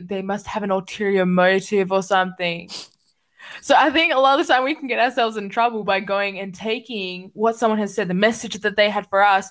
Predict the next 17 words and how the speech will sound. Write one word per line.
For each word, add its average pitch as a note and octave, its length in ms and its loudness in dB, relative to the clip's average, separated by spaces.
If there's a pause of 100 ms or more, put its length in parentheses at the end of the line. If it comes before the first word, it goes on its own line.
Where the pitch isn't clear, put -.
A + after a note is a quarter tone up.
(360)
but G#3+ 80 -8
then A3 160 4
going G#3 280 4
and G3+ 240 -2
saying, F#3+ 440 2
"Oh, F#3 360 0
well, F3+ 460 -2
what G3 160 -6
about F3+ 300 2
this F3+ 220 -6
and F#3 60 -8
what F3 100 -2
about F3 200 -2
that?" E3+ 300 0
You - 80 -12
know? F#3+ 180 -2 (500)
And, G#3 500 0